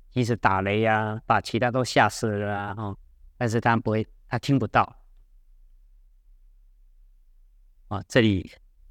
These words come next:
这里我讲说，“灭尽定当中无听法也。”那普华菩萨就说：“啊，既然提到灭尽定嘛，哈，有灭尽，那就继续问，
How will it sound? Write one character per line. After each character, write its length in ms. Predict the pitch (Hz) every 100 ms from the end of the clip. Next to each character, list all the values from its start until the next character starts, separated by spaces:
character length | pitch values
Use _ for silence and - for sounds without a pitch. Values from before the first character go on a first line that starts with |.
| -
这 160 | - 127
里 120 | 117
我 240 | 104 104
讲 320 | 101 107 95
说 220 | 98 113 117
，“灭 260 | 135 143
尽 220 | 127 131
定 180 | 120 113
当 160 | 110 113
中 240 | 110 113
无 160 | 110 101
听 280 | - 104 104
法 240 | 98 95
也。” 200 | 101 82 - - - - - - - _ - - - - - - - - - - - - - - _
那 100 | 131
普 220 | 123 113
华 220 | 107 127
菩 120 | 123 113
萨 160 | 127
就 140 | 120 117
说 400 | - 120 120 120 _ _ _ _ _ _ _ _ _ _ _ _ - - - - -
：“啊， 140 | - 117
既 140 | 180
然 140 | 147
提 140 | 131 127
到 100 | 143
灭 220 | 151 131
尽 240 | 110 127
定 220 | 113 135 107
嘛， 120 | 98
哈， 240 | 107 101 - _ _ - - - _ - -
有 240 | 110 101
灭 200 | 120 123
尽， 340 | 127 147 101 - - - - - - - - - - -
那 120 | 107
就 280 | 120 104 101 -
继 140 | - 123
续 160 | 110
问， 260 | 107 120 92